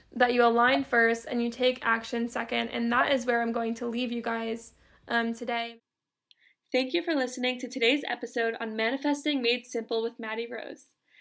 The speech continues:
If today's episode rang true for you, I only ask one thing. Please screenshot,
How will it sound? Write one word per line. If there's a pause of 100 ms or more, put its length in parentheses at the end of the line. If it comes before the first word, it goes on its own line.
(220)
If
today's
episode
rang
true
for
you,
I
only
ask
one
thing. (540)
Please
screenshot,